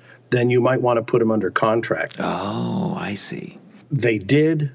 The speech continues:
Speaker 1: thank God. And I was under a yearly contract, uh, with the Orkin folks. And I could not do any other uniform spokesman.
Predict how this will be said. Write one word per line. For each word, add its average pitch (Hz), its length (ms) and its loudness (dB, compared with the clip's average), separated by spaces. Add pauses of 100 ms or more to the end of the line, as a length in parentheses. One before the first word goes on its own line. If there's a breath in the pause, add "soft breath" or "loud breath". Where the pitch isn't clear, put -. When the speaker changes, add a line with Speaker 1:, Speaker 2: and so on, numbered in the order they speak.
Speaker 1:
thank 104 280 -2
God. 123 580 0
And 113 340 2
I 117 120 4
was 117 160 2
under 110 240 4
a 107 40 2
yearly 113 320 4
contract, 117 760 0
uh, 113 380 2
with 113 160 0
the 110 100 2
Orkin 117 360 2
folks. 113 500 0 (640 soft breath)
And 120 480 2 (100)
I 113 100 2
could 139 280 2
not 147 240 2
do 120 440 2 (220)
any 131 400 2 (380)
other 113 200 2
uniform 123 600 2
spokesman. - 580 -2